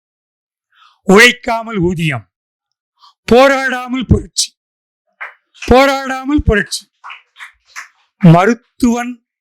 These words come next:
இல்லாத நோயாளி மரிக்கத்தானே வேண்டும். ஒரு மகாகவியை மறந்த நாட்டில், ஒரு மகாகவியை மறந்த நாட்டில்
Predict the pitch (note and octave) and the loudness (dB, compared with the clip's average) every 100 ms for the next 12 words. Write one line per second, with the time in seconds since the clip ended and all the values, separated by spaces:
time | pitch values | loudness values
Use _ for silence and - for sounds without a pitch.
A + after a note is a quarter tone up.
0 | _ F#3 G3+ A3+ A#3 A#3 A3+ F#3+ A3 G#3+ | _ 2 2 2 -2 -4 -6 -6 -6 -8
1 | G#3+ G#3+ G#3+ A3+ _ _ - E3+ G#3 - | -10 -10 -12 -14 _ _ -2 -2 -2 -4
2 | A3 - G#3+ G#3 G#3 G3 G3 G3 G3 _ | -8 -6 -6 -6 -10 -10 -8 -10 -12 _
3 | _ _ _ _ _ _ _ - G3 F#3+ | _ _ _ _ _ _ _ 0 2 4
4 | E3 D3 D#3 G#3 A#3 B3 A#3+ A3+ A3 A3 | 2 -2 -6 -4 -4 -4 -6 -8 -6 -8
5 | A3 _ _ _ - E3+ G3+ G#3 G3 F#3 | -12 _ _ _ -2 0 0 -2 -6 -8
6 | E3+ C3 - B2+ _ _ _ _ _ _ | -12 -12 -12 -12 _ _ _ _ _ _
7 | _ _ _ G3+ G3+ F3 F3 G3+ C4 C#4+ | _ _ _ 2 4 2 -2 -2 -2 -2
8 | C#4 C4 B3+ B3 A#3+ F3+ _ _ - G3 | -6 -6 -4 -6 -10 -14 _ _ 0 2
9 | A3+ A#3 A#3 G#3+ G#3 F3+ - D#3+ | 2 0 -4 -8 -12 -12 -10 -10